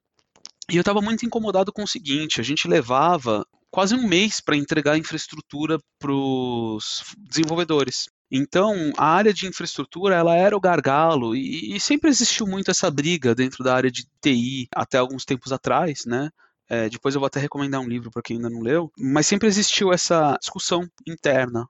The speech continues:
né? E eu ficava muito incomodado porque, assim, por mais que a gente se esforçasse o máximo pra entregar esses servidores no prazo, né, esses equipamentos no prazo,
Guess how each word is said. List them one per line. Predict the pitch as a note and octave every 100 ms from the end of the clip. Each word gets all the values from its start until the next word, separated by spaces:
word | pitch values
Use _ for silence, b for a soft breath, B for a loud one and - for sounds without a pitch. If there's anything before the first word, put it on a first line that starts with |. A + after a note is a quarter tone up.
| -
né? | C3 C#3+
E | F#3
eu | F#3+
ficava | G3 A#3 A#3 A3
muito | B3 C4
incomodado | B3 G#3+ F#3 G3 G3+
porque, | A3 -
assim, | A3+ - F3+
por | - E3+
mais | F3 A#3+ D#4 -
que | - G#3+
a |
gente | F3+ F3 F#3
se | -
esforçasse | - D#3+ - D#3+ D3+ F#3
o |
máximo | D#3 D3+ G3 F#3 - A2+ A2+
pra | - C#3
entregar | D3+ D#3+ C#3 D#3 G3+ F#3+ D3
esses | C#3 D3+
servidores | D3+ C3 C3 C3 A#2+
no | A#2
prazo, | - A2 C3+ F3 B2+ G#2 A2+
né, | B2+
esses | - A2+
equipamentos | - A#2+ A#2 -
no | G#2+
prazo, | - G#2+ C#3+ E3+ -